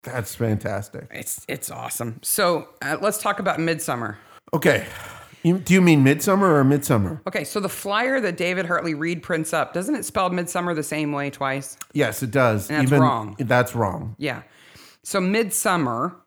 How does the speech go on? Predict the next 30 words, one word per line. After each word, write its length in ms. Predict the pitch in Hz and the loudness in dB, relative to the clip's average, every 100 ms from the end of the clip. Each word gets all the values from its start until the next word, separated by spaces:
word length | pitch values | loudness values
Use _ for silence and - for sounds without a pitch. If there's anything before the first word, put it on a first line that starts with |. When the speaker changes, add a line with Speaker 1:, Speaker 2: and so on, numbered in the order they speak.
| _ 131 | _ -4
Speaker 1:
Yes. 300 | 110 104 147 | -2 -2 -4
Speaker 2:
S 220 | 147 - | -4 -4
U 120 | 143 - | -6 -4
M 260 | 135 139 135 | -2 -2 -2
M 240 | 135 135 - | -4 -6 -8
E 180 | 160 - _ 151 | -8 -8 _ -2
R. 600 | 139 101 113 131 185 - _ - | 0 0 0 -2 -4 -10 _ -2
I'm 140 | 190 | 0
only 180 | 233 240 | 2 2
gonna 120 | 226 | 0
talk 240 | - 175 165 | -2 -4 -2
about 220 | 151 147 | -2 -2
the 80 | 143 | -2
U 160 | 143 | -2
K 220 | 135 139 127 | -2 -4 -2
version 380 | 120 113 123 | -4 -4 -6
of 80 | 117 | -4
the 60 | 117 | -4
Midsummer 440 | 117 113 113 107 | -4 -6 -6 -6
festivals. 600 | 107 107 - 107 104 - - | -6 -8 -8 -8 -6 -6 -8
Scandinavia 880 | - 185 190 185 165 160 165 151 143 | -6 -4 -2 0 0 0 0 0 0
and, 220 | 139 - | -2 -4
and 200 | 131 131 | -4 -2
European 400 | 143 139 - 139 | -2 -4 -4 -6
countries 440 | 131 135 - 127 - | -4 -6 -6 -6 -6
have 120 | 123 | -8
completely, 760 | 135 120 147 131 139 131 117 _ _ _ _ | -4 -4 -4 -4 -2 -2 -4 _ _ _ _
you 140 | 127 135 | -8 -6
know, 180 | 113 - - _ - | -6 -10 -18 _ -12
historical 840 | 139 - 143 131 135 127 123 - | -8 -4 -2 -2 -2 -2 -4 -8